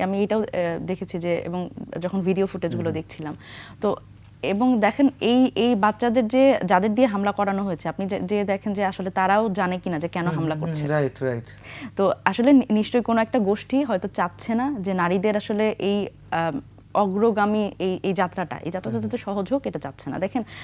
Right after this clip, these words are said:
Speaker 1: আপ-, একটু আগে হচ্ছে রোকসানা আপা বলছিলেন, আহ, রাজনৈতিক, আহ, আহ, নারী, নারী
Speaker 2: ক্ষমতায়ন,
Speaker 1: রাজনৈতিক
Speaker 2: হ্যাঁ।
Speaker 1: ক্ষমতায়নের কথা। আমাদের, আহ,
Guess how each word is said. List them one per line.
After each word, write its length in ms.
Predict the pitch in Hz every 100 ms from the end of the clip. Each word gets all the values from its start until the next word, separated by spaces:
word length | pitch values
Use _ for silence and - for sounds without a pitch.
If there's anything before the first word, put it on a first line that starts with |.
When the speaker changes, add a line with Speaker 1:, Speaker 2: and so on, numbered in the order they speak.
| -
Speaker 1:
আপ-, 140 | - 180
একটু 240 | - - 226
আগে 240 | 202 220
হচ্ছে 220 | 208 -
রোকসানা 340 | 196 - 202 196
আপা 160 | 185
বলছিলেন, 480 | 185 180 - 175 175
আহ, 400 | 151 247 - 160
রাজনৈতিক, 720 | 165 190 196 196 190 190 175 -
আহ, 60 |
আহ, 600 | 165 160 156 - - - 156
নারী, 240 | 160 160
নারী 200 | 170 185
Speaker 2:
ক্ষমতায়ন, 360 | 185 - 185 202
Speaker 1:
রাজনৈতিক 320 | 196 196 208
Speaker 2:
হ্যাঁ। 100 | -
Speaker 1:
ক্ষমতায়নের 540 | - 196 165 160 147 143
কথা। 300 | - - - - - - 214 - -
আমাদের, 640 | 202 214 226 233 285
আহ, 60 | 277